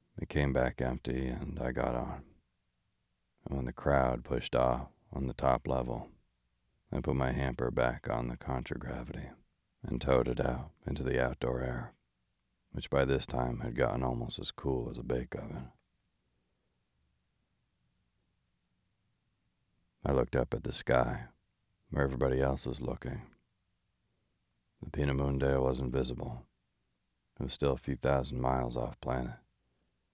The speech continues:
Big, ragged clouds were still blowing in from the west, very high,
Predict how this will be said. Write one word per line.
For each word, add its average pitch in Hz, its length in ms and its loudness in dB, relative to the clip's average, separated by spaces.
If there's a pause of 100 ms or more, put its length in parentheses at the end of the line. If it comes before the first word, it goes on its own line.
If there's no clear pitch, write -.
(1120)
Big, 65 320 2
ragged 65 480 4
clouds 64 480 4
were 62 140 0
still 62 320 0
blowing 64 420 2
in 64 160 -4
from 62 220 -4
the 62 60 -2
west, 64 640 -2
very 65 280 2
high, 62 420 -2